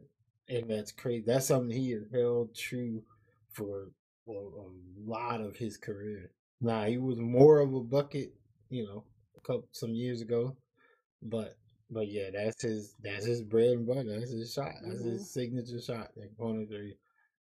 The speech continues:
Speaker 1: Um,
Speaker 2: That's his meal ticket. That's, that's it for him.
Speaker 1: Man, kinda like Tayshaun
Speaker 2: <laughs>
Speaker 1: Prince.
Speaker 2: Yeah.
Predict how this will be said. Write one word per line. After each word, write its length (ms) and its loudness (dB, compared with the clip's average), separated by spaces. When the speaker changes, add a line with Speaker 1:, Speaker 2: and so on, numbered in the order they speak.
Speaker 1:
Um, 260 -8
Speaker 2:
That's 240 -4
his 200 -4
meal 300 -2
ticket. 640 -6
That's, 360 -4
that's 360 -2
it 240 -4
for 160 -4
him. 360 -4
Speaker 1:
Man, 720 -4
kinda 200 -2
like 280 2
Tayshaun 480 0
Speaker 2:
<laughs> 0 -
Speaker 1:
Prince. 480 -2
Speaker 2:
Yeah. 380 -10